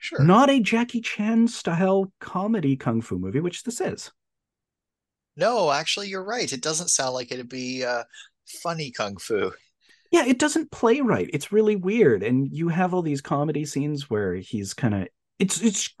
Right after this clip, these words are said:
Speaker 2: I mean, honestly, almost the whole movie is just fights and fights and fights and fights. Comedy fights, comedy fights. Uh,
Speaker 1: <laughs>
Speaker 2: and the comedy's good, the fights are good, but none of it amounts to anything. And then finally at the end, he has to fight the guy to the death. <laughs> It's like, okay,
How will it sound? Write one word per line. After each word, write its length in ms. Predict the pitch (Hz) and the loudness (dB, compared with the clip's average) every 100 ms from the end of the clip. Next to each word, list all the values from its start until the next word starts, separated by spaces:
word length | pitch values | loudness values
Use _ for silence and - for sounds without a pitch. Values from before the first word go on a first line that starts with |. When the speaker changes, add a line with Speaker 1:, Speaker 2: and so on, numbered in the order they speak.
| - | -6
Speaker 2:
I 80 | - | 0
mean, 140 | 277 277 | 2 2
honestly, 360 | 254 240 214 | 0 4 4
almost 340 | 208 190 180 - | 6 4 4 0
the 60 | |
whole 140 | 165 151 | 2 2
movie 220 | 123 120 | 4 2
is 100 | 110 | 0
just 140 | 110 | -6
fights 320 | - 113 - | -2 -2 -2
and 100 | 101 | -4
fights 260 | 95 92 - | -4 -6 -6
and 100 | 104 | -4
fights 260 | 104 92 104 | -2 -4 -6
and 80 | |
fights. 220 | 92 87 - | -8 -8 -4
Comedy 280 | 180 170 151 | 2 4 4
fights, 260 | 143 127 120 | 4 2 2
comedy 300 | 123 110 110 | -2 0 -2
fights. 280 | 98 95 - - - - - - | -6 -8 -10 -20 -20 -20 -14 0
Uh, 280 | 165 127 120 | 4 4 4
Speaker 1:
<laughs> 40 | |
Speaker 2:
and 240 | 175 165 - - _ _ _ | 2 0 -4 -20 _ _ _
the 100 | 180 | 0
comedy's 400 | 185 147 160 175 | 4 4 4 4
good, 240 | 151 180 214 | 4 4 4
the 60 | |
fights 320 | 202 147 143 139 | 2 2 2 2
are 40 | |
good, 220 | 143 165 | 2 2
but 140 | 151 120 | 0 0
none 400 | 120 127 143 185 | 2 2 2 0
of 100 | 214 | 0
it 80 | |
amounts 300 | 214 185 170 | 0 -2 -6
to 140 | - - | -10 -8
anything. 420 | 117 147 143 175 | -4 -2 0 2
And 100 | 139 | 2
then 120 | 123 | 2
finally 360 | - 113 127 120 | 2 -2 0 -2
at 100 | 123 | -2
the 120 | 117 | -2
end, 120 | 120 | -2
he 120 | 127 | 0
has 120 | 117 - | -2 -2
to 60 | |
fight 200 | 139 254 | -6 -4
the 80 | 156 | -2
guy 140 | 117 107 | 0 0
to 100 | 120 | 0
the 120 | - | -2
death. 400 | - 139 - - | 0 0 0 -12
<laughs> 40 | _ - | _ -4
It's 200 | - - | -2 0
like, 180 | 151 | 0
okay, 300 | 277 - 190 | -4 -2 0